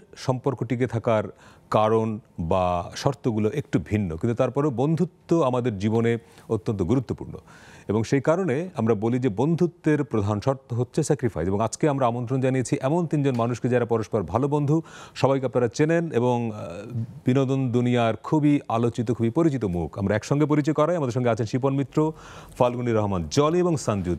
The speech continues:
জন। এবং সংক্ষেপে পরিচয় করিয়ে দিই, আহ, শিপন মিত্র ক্যারিয়ার শুরু করেছিলেন নির্মাতা হিসেবে। বেশ কয়েকটি নামী ব্র্যান্ডের পণ্যের বিজ্ঞাপন চিত্রে তিনি, আহ, বিজ্ঞাপন চিত্র নির্মাণ করেছেন, বানিয়েছেন মিউজিক ভিডিও।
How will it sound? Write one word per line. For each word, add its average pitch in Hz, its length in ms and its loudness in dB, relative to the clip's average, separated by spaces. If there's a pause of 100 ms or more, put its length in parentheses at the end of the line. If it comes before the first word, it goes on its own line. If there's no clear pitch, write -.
জন। 117 240 2 (440)
এবং 120 140 0
সংক্ষেপে 190 340 2
পরিচয় 170 380 2
করিয়ে 165 240 4
দিই, 214 260 0 (380)
আহ, 135 300 4
শিপন 170 300 0
মিত্র 170 280 2
ক্যারিয়ার 143 340 2
শুরু 143 240 0
করেছিলেন 139 400 0
নির্মাতা 120 340 0
হিসেবে। 156 360 0
বেশ 120 340 -2
কয়েকটি 113 520 2
নামী 101 260 0
ব্র্যান্ডের 104 440 0
পণ্যের 104 280 -2
বিজ্ঞাপন 98 360 -2
চিত্রে 104 280 -4
তিনি, 98 260 0 (460)
আহ, 107 120 4
বিজ্ঞাপন 120 240 0
চিত্র 123 200 0
নির্মাণ 139 300 4
করেছেন, 160 640 0
বানিয়েছেন 123 440 0
মিউজিক 127 360 0
ভিডিও। 156 440 2